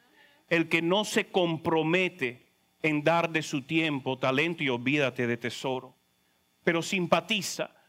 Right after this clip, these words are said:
porque le apacienta la conciencia. Simple simpatizante que sigue la filosofía porque le enseñaron que las enseñanzas de Jesús son buenas.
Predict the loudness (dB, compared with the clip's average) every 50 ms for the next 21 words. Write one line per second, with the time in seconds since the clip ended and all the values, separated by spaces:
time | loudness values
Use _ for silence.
0 | _ _ _ -2 -2 0 2 2 4 4 2 2 0 -2 -2 -6 -4 -2 0 2
1 | 2 0 0 0 0 0 0 0 -2 -4 -4 -4 -6 -6 -6 -4 -4 -2 -4 -6
2 | -8 -12 -18 -20 -20 -20 _ _ _ _ _ _ -20 _ _ -8 -2 0 2 2
3 | 2 0 2 2 2 2 2 -2 -4 -12 -20 _ _ _ _ _ _ _ _ _
4 | _ _ _ _ _ _ _ _ _ _ _ _ _ _ _ -6 -2 0 0 0
5 | 2 2 0 0 0 -4 -6 -2 -2 0 0 0 -2 -4 -8 -10 -14 -18 -18 -20
6 | -20 _ _ _ _ _ _ _ _ _ _ _ _ _ _ _ -6 -4 -4 -2
7 | 0 0 2 2 2 4 2 2 2 0 -2 -2 -2 -2 -4 -6 -8 -8 -4 -4
8 | -2 0 0 -2 -2 -2 -4 -4 -2 -2 -2 0 -2 -2 -4 -4 -2 0 2 2
9 | 2 0 -2 -2 -2 -2 0 2 2 0 0 -2 -4 -4 -4 -2 0 0 0 0
10 | -2 -2 -2 -2 -2 0 -2 -2 -6 -6 -6 -4 -4 -4 -4 -4 -4 -4 -4 -2
11 | -2 0 -2 -2 -4 -6 -12 -16